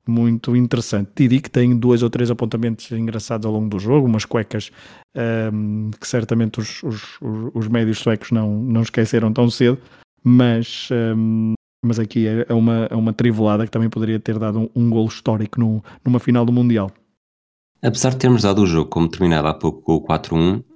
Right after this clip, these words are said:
Speaker 2: aqui aos oitenta e cinco minutos temos mais um lance nas costas da defesa brasileira, em que Simonsen ganha espaço, eh, não consegue o remate, eh, acaba no chão, mas a oportunidade foi perigosa o suficiente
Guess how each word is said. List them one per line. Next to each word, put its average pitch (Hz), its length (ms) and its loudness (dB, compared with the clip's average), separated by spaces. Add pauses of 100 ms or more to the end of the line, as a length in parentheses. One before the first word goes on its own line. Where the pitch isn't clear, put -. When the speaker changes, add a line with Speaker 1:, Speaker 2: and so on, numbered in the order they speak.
(140)
Speaker 2:
aqui 101 220 0
aos 101 160 2
oitenta 104 260 0
e 107 40 2
cinco 104 200 0
minutos 107 380 4
temos 113 400 0
mais 110 300 2
um 101 120 0
lance 104 320 0
nas 95 140 -6
costas 95 300 -6
da 92 80 -2
defesa 87 280 -4
brasileira, 90 540 -2 (480)
em 95 140 4
que 92 80 -4
Simonsen 90 480 2
ganha 92 320 2
espaço, - 880 -6
eh, 90 140 -4
não 95 160 2
consegue 90 300 -2
o 87 60 -2
remate, 92 420 -2 (100)
eh, 95 160 -4
acaba 95 300 -2
no 92 100 -2
chão, 107 320 -2 (480)
mas 123 720 2
a 127 60 -4
oportunidade 127 360 -2
foi 131 140 -6
perigosa 131 280 0
o - 20 -2
suficiente 127 680 -4